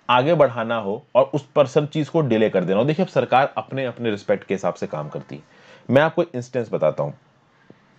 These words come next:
पे कमीशन आया और पे कमीशन में जो सरकारी एम्प्लॉयज थे, सेंट्रल गवर्नमेंट all over India, अगर आप आईएएस, आईपीएस बनोगे तो आप भी इस चीज़ से अफेक्ट होते हैं।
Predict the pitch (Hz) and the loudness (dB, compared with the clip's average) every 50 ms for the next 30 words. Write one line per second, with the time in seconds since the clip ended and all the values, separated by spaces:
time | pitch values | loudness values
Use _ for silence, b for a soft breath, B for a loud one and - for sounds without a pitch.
0 | _ _ _ _ _ _ _ _ - 143 151 151 165 156 151 143 - 165 143 135 | _ _ _ _ _ _ _ _ 0 2 4 4 4 2 2 2 2 2 2 4
1 | 123 131 151 - _ _ _ _ _ _ - - 117 101 - 147 165 160 165 135 | 2 0 0 -4 _ _ _ _ _ _ -2 0 0 2 4 2 2 2 0 -2
2 | 120 107 - 117 104 98 95 104 127 147 - b b b b b b b b - | -4 -4 -6 -8 -6 -6 -6 -6 -8 -10 -14 b b b b b b b b -2
3 | 127 - 143 127 123 139 131 147 165 160 143 123 131 131 135 147 143 - 139 123 | 2 2 2 2 4 4 4 4 4 2 2 2 2 4 4 2 2 -2 -2 -2
4 | 131 120 120 135 135 117 117 113 120 123 123 113 113 110 113 110 110 - - 98 | -2 0 2 2 4 4 4 4 2 2 4 4 6 6 6 6 4 2 0 -2
5 | 90 87 82 76 73 - _ _ _ _ _ _ b b b b b b - 101 | -2 -2 -2 -2 -6 -10 _ _ _ _ _ _ b b b b b b 0 2
6 | 104 110 127 123 117 110 - - 113 113 120 120 135 117 113 98 127 120 107 107 | 4 4 4 4 2 0 0 0 0 0 0 0 -2 -2 -2 0 0 0 0 0
7 | 104 101 98 90 98 113 123 - _ _ _ - _ - 127 120 120 123 - - | 0 0 2 2 2 0 0 -2 _ _ _ -20 _ 4 6 6 6 4 2 0
8 | 131 135 127 127 - 120 110 - 110 98 - 101 82 - 87 80 - 78 78 90 | -2 -2 -2 -2 -6 -8 -6 -4 -4 -4 -2 -4 -4 -4 -6 -6 -6 -8 -10 -10